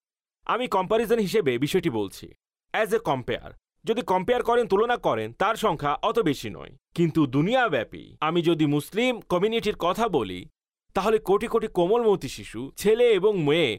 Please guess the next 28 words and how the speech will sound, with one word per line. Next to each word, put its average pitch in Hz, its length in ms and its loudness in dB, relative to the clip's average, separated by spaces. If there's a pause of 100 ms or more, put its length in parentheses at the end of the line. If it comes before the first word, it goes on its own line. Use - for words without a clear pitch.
boys 180 340 0
and 226 200 -2
girls, 135 640 -2
স্কুল, 240 320 -2
কলেজ, 170 500 0
ইউনিভার্সিটিতে, 151 1000 -2
দেশে 190 380 2
আর 202 220 0
অ্যাব্রড 151 560 -2 (120)
এবং 208 240 0
বিদেশে। 165 460 -2 (320)
আমাকে 202 240 0
বলুন, 110 340 -2 (100)
এডুকেশন 180 440 0
নেওয়ার 165 300 2
জন্য 196 300 0
যায় 143 240 -2
কিনা, 113 380 -6
পড়ে 240 240 2
কিনা? 120 480 -10 (320)
সেখানে 220 380 0
কি 220 140 2
আমাদের 190 520 2
এই 208 160 2
বিষয়গুলো 190 520 2
নিয়ে 180 360 0 (260)
আজ 139 280 0
আমাদের 131 420 2